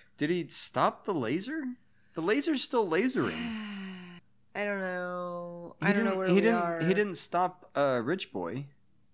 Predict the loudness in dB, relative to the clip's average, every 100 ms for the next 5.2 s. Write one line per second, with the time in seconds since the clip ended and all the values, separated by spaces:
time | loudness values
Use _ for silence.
0 | _ _ _ -4 -2 -2 -6 -10 -8 -8
1 | -8 -10 -8 -10 -10 -10 -10 -10 -14 -16
2 | -10 -4 0 2 2 2 0 -4 -4 -6
3 | -10 -4 2 4 4 2 -2 -4 -2 0
4 | 0 4 4 4 2 -2 2 0 0 -10
5 | -12